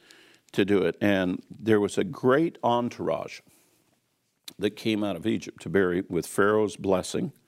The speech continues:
And Joseph led this entourage of many Egyptians, and the sons of, of, um, Jacob also went. Their children and wives stayed behind, but they went with it. And, uh,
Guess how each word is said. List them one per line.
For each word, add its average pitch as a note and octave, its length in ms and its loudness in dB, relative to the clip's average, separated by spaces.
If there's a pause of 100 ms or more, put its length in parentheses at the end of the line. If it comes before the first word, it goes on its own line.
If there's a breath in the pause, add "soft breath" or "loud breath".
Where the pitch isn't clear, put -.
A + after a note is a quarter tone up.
(720 loud breath)
And F#2 240 0
Joseph B2 480 0
led G#2 280 0
this F2+ 200 -6
entourage E2+ 720 -2
of D#2 260 -10
many C3 500 0
Egyptians, G2+ 760 -4 (540 soft breath)
and F#2 260 0
the F2+ 80 -2
sons B2 880 0
of, F#2 580 0
of, D#2+ 360 -4
um, D#2+ 400 -6 (320)
Jacob G#2 480 0
also - 340 0
went. F#3 300 -6
Their - 100 -2
children A2+ 720 -2
and D#2 220 -8
wives G2 320 -2
stayed G2+ 480 -4
behind, A#2 640 0 (680 loud breath)
but F#2+ 160 0
they F#2+ 140 2
went A#2 420 0
with G2 240 2
it. F#2+ 220 -4
And, F2+ 400 0 (320)
uh, D#2+ 340 2